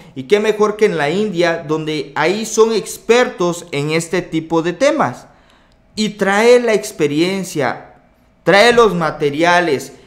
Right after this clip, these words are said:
Ella está llevando a cabo las negociaciones a tal grado que el sector privado también puede inclusive aportar para esta magna obra que en definitiva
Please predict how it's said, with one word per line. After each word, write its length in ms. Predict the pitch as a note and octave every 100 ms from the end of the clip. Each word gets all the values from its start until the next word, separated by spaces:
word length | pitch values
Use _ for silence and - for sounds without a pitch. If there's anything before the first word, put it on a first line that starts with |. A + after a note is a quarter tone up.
| - -
Ella 240 | F#3 A#3
está 300 | A#3 A#3+ A3
llevando 420 | G#3+ G#3 G3+ G3+
a 120 | G3+ G3
cabo 280 | G3 G3+
las 220 | G3 F3 D#3
negociaciones 920 | C#3+ C#3+ C#3 C#3+ C3 E3 F3 C#3+ C3+
a 140 | D#3 E3
tal 160 | G#3+ G#3+
grado 300 | A#3 A#3 A3+
que 60 |
el 100 | F#3
sector 420 | F3+ F3 A3 A3
privado 460 | A3 G3+ G3 F#3+ G3+
también 580 | G3+ D#3+ F3 F#3+ G3 - - - - _
puede 680 | F3+ A#3+ B3 D3 - - -
inclusive 720 | D3+ E3+ F3 D#3+ G3 G#3 G#3 -
aportar 1080 | E3+ F3+ F3 F3 E3+ A3 G#3+ F#3+ C3 - _
para 320 | D#3+ D#3 D#3+ F3+
esta 640 | F#3 - G3+ F#3 - -
magna 600 | C#3 D#3+ F#3 F3+ F3 D#3
obra 680 | D#3+ F#3 G3+ G3 - - _ -
que 220 | E3+ F3
en 120 | F3
definitiva 1120 | F3 F3+ F3+ E3+ E3+ B3 A#3 B2+ - - _